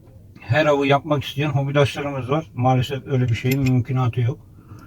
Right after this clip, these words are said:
Bu makinelerin daha çok, e, avdan sonra basit bakımlarını yapmak gerekiyor. Çünkü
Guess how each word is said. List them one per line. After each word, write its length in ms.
Bu 140
makinelerin 680
daha 220
çok, 440
e, 480
avdan 360
sonra 300
basit 280
bakımlarını 560
yapmak 420
gerekiyor. 460
Çünkü 420